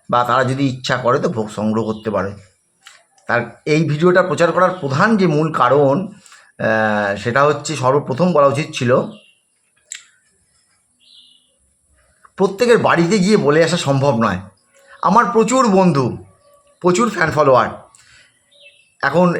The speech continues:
প্রত্যেকের বাড়িতে যাওয়া তো সম্ভব হয়ে হ-, হয়ে উঠবে না। সেই কারণে এই সোশ্যাল মিডিয়ার এই যে সুযোগ সুবিধাটা রয়েছে, এই সুযোগ সুবিধার মাধ্যমে কিন্তু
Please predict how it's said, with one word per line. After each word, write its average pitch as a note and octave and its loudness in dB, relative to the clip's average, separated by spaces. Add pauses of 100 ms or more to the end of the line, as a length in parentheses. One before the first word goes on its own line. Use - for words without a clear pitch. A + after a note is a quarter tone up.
(200)
প্রত্যেকের F3+ 2
বাড়িতে E3 2
যাওয়া G3 4
তো G3 0
সম্ভব F3+ 4
হয়ে G3+ 4
হ-, D3 -2
হয়ে E3+ 2
উঠবে F#3 4
না। B2+ 0 (1000)
সেই D#3+ 0
কারণে E3+ 2
এই E3 0
সোশ্যাল E3+ -2
মিডিয়ার F3 2
এই E3+ 2
যে D#3+ 0
সুযোগ D3+ -4
সুবিধাটা C#3 0
রয়েছে, C3 2
এই E3 2
সুযোগ C#3+ -4
সুবিধার C#3 -2
মাধ্যমে A#2+ -2
কিন্তু B2+ -2